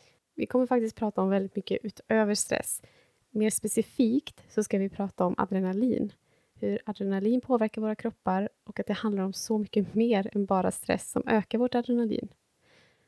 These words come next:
Hur olika saker vi uppmanas att äta och göra dagligen är förödande för vår kropp,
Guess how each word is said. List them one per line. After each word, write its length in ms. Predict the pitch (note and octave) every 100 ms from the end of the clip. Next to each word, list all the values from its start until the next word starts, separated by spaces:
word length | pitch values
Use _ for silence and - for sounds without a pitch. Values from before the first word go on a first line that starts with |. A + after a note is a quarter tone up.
| _
Hur 140 | A#3+
olika 260 | A3+ G#3 A3
saker 280 | A3+ G#3+ G3
vi 80 |
uppmanas 440 | F#3+ - F#3 F#3 -
att 220 | G3 _ -
äta 440 | A3 G3 - G#3+ -
och 120 | A3
göra 240 | A3 G3+
dagligen 580 | F#3+ A3 F#3+ F#3+ G3 B3+ - -
är 80 |
förödande 640 | G3 - A3 A#3 A3 G#3 G3+
för 140 | G3
vår 120 | G3
kropp, 360 | - G3+ -